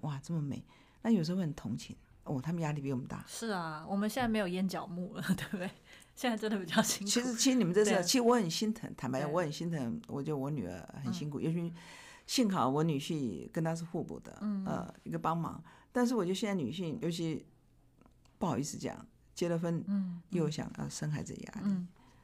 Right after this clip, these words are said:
Speaker 1: 所以说有时候是两难，我发觉很多女生两，两边站。那
Speaker 2: 对。
Speaker 1: 作为母亲来，希望女儿两边都兼顾。
Speaker 2: 对，又有事业，又有家庭。
Speaker 1: 对。
Speaker 2: 对。
Speaker 1: 但是我最后的动机很想说，把她赶出去，你给我回去生小孩。
Speaker 2: <laughs> 最后还是母亲的角色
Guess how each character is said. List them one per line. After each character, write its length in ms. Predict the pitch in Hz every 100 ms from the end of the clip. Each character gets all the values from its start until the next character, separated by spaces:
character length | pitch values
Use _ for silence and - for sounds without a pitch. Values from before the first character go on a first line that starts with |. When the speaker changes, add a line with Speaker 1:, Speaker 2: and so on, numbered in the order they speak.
| -
Speaker 1:
所 140 | 262
以 40 | 233
说 180 | 254
有 160 | 185 151
时 100 | 185
候 60 | 180
是 140 | 190
两 200 | 160 113
难， 140 | 120 120
我 80 |
发 160 | 151 196
觉 80 | 208
很 100 | 151
多 100 | 175
女 160 | 139
生 200 | - 156
两， 160 | 143 127 -
两 240 | 147 139 135
边 260 | 151 156 151
站。 200 | 151 147
那 180 | 175 - -
Speaker 2:
对。 160 | - 175 - - -
Speaker 1:
作 160 | - 262
为 100 | 190
母 140 | 196
亲 180 | 156 196
来， 120 | 165
希 160 | 151 202
望 120 | 180
女 120 | 156 113
儿 60 |
两 180 | - 131
边 140 | 143 151
都 100 | 156
兼 220 | 156 156
顾。 120 | 165
Speaker 2:
对， 260 | - 165 165
又 120 | 202
有 80 | 160
事 220 | - 202
业， 160 | 185 175
又 100 | 160
有 60 |
家 240 | - 156 160
庭。 220 | - -
Speaker 1:
对。 120 | 240
Speaker 2:
对。 400 | 214 165 - 165 - - - - _
Speaker 1:
但 180 | 220 220
是 80 | 226
我 180 | 180
最 200 | 151 214
后 100 | 214
的 100 | 202
动 200 | 180 196
机 120 | 170 180
很 160 | 170
想 160 | 175 135
说， 280 | 151 156 156
把 100 | -
她 80 | 135
赶 220 | 151 92
出 160 | 82 123
去， 280 | - - -
你 100 | 143
给 100 | 151
我 80 | 254
回 120 | 156
去 120 | 135 165
生 200 | 156 151
小 160 | -
孩。 180 | 139 151 - -
Speaker 2:
<laughs> 680 | - 269 - 254 - - -
最 140 | 349
后 80 | 330
还 140 | 277
是 100 | 226
母 180 | 294 208
亲 200 | 170 233
的 100 | 240
角 220 | 190 - -
色 240 | 202